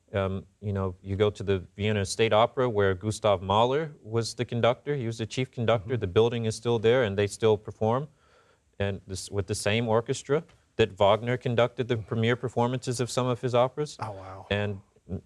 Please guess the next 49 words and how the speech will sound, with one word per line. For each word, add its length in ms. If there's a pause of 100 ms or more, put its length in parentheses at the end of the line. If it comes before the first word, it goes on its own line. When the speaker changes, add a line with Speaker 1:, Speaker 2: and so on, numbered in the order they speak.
(200)
Speaker 1:
then 340
you 80
have, 460 (440)
I 100
mean, 140
it, 120
it's 260
just 220
a 80
rich 480
musical 380
tradition, 500
and 180
so 160
I've, 220
I've 160
been 120
very 200
fortunate 560
not 240
to, 100
just 360
to 60
be 200
there, 180
but 200
to 200
learn 400 (300)
from, 340 (340)
you 120
know, 140 (120)
going 280
to 120
rehearsals 500
of, 200 (100)
of 180 (220)
these 200
great 220
orchestras 760
that 140
are 80
in 120
the 60
city 340
and 160 (360)
going 220
to 100
performances 1040
and 280